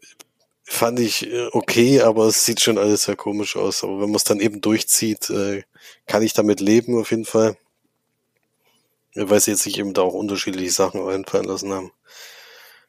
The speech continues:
Aber ansonsten ist der Film sehr, äh, lang-, langatmig und vor allem sehr langweilig, weil er eben nicht das, äh,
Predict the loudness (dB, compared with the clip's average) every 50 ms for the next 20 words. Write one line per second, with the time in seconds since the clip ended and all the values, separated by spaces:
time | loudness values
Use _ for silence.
0 | _ _ -20 -20 _ _ -2 2 4 4 4 4 2 2 2 2 0 0 -2 0
1 | 0 0 0 0 0 -2 0 0 0 0 0 0 2 4 6 6 6 4 2 0
2 | _ _ _ _ _ _ _ _ _ _ _ _ _ _ _ _ _ _ _ _
3 | -4 -2 -2 0 -2 0 0 2 2 2 2 0 -6 _ _ _ _ -4 2 2
4 | 2 4 2 0 0 2 2 2 2 0 -6 -8 -8 -8 -8 -6 -2 -2 0 0
5 | 0 -2 0 0 0 0 -2 -4 -4 -4 -2 0 2 2 2 2 2 -2 -4 -4
6 | -6 -6 -6 -4 -4 -4 -4 -4 -8 -10 -12 -12 -12 -14 -14 _ -20 -20 -20 _
7 | _ _ _ _ _ _ _ _ _ _ _ _ _ _ _ _ _ _ -20 -20
8 | _ _ _ 0 0 0 0 2 4 4 4 6 4 2 2 0 -2 -2 0 0
9 | 0 -2 -4